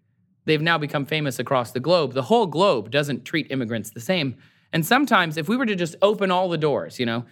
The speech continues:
open all the doors everywhere, what would that look like for immigration? Well, in twenty thirteen, the United Nations ranked the top ten most popular countries to immigrate to. That's the U S, Russia, and Germany. Those are the top three of the top ten.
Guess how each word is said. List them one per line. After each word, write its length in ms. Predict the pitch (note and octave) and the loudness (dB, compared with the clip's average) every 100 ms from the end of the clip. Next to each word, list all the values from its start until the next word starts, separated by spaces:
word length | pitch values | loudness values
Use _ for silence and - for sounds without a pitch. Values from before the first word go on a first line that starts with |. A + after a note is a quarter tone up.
| _ _ _ _ _ | _ _ _ _ _
open 300 | A3+ A3 A#3+ | 2 4 2
all 100 | A3 | 0
the 80 | G#3 | 0
doors 260 | F#3+ F#3 E3+ | 0 2 2
everywhere, 600 | E3 F3 F#3+ G3+ G3+ - _ _ - | 0 2 2 0 -4 -16 _ _ 2
what 180 | G#3 | 2
would 120 | G#3 D#3+ | 2 0
that 200 | D3 B2+ | 0 -2
look 180 | A#2+ | -6
like 220 | A2+ G2 - | -4 -4 -6
for 100 | G#2+ | -8
immigration? 560 | G#2+ F#2+ F#2+ - - _ _ _ _ - | -8 -8 -10 -12 -20 _ _ _ _ 0
Well, 180 | E3 E3 | 0 2
in 80 | D#3+ | 0
twenty 260 | G#3+ C4 | 0 0
thirteen, 480 | A#3+ A3 - D#3+ C#3 | 2 0 -2 -2 0
the 60 | C3+ | 0
United 320 | D3+ E3 F#3 | 0 0 0
Nations 580 | D#3+ C3+ C3 C#3 - - - | -2 -2 -4 -4 -8 -14 -4
ranked 420 | C#3+ D#3 D3+ - | -2 -2 -4 -8
the 60 | D3 | -4
top 360 | D#3+ D#3 - | 0 0 -2
ten 380 | - C#3+ C#3 C3+ - | -4 -2 -2 -6 -8
most 360 | C#3+ D#3+ F3+ - | -2 -2 -2 -2
popular 420 | D#3 D3 D3 C3 | -2 0 -2 -4
countries 400 | C3+ B2+ B2 A#2 | -6 -8 -8 -10
to 140 | - | -10
immigrate 500 | C#3+ B2 A#2+ G#2 - | -8 -6 -4 -6 -8
to. 320 | - B2 D3 D#3+ _ _ _ _ _ _ | -4 -4 -4 -10 _ _ _ _ _ _
That's 240 | C#3 C3 - | -2 -2 -4
the 140 | C3 | -4
U 220 | C#3 F3 | 0 0
S, 200 | D3+ D3 | 0 -2
Russia, 340 | C#3 C3 B2 C3+ | -2 -2 -2 -4
and 160 | C3 B2 | -4 -2
Germany. 420 | A#2+ G2 F#2 - _ _ _ _ _ _ _ _ _ - | -2 -4 -12 -20 _ _ _ _ _ _ _ _ _ -6
Those 180 | A2+ A2 | -6 -6
are 40 | |
the 80 | G2+ | -6
top 220 | B2 - | -8 -8
three 360 | - G#2 - - | -8 -8 -10 -14
of 160 | F2+ - | -14 -14
the 80 | |
top 220 | - D2+ - | -16 -16 -16
ten. 280 | C2 - | -18 -18